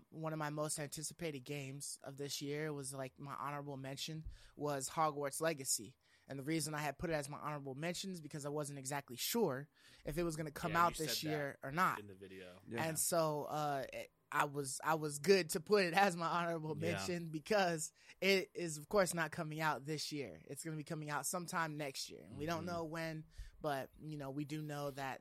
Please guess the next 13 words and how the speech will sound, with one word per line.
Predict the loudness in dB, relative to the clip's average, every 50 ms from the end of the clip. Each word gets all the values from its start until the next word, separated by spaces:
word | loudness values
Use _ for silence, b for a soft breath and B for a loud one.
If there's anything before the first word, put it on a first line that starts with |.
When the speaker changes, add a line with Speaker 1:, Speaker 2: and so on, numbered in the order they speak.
| -6
Speaker 1:
they're | -6 -4 -4 -4
planning | -4 -6 -4 -4 -2 -2 -2 -2 -4 -6 -8 -10 -10
on | -10 -8 -8 -8 -10 -12 -14 -14 _
it | -10 -10 -8
coming | -8 -6 -6 -6 -6 -6
out | -6 -6 -6 -8 -10 B B B B B
next | -2 0 2 2 2
Speaker 2:
Did | 4 4
they | 4
Speaker 1:
year. | 6 6
Speaker 2:
say | 4 4 4 4 2 2 2
twenty | 0 -2 -2 -2 -2 -2 -2
twenty-one? | -2 -4 -4 -2 -2 -2 -4 -6 -6 -8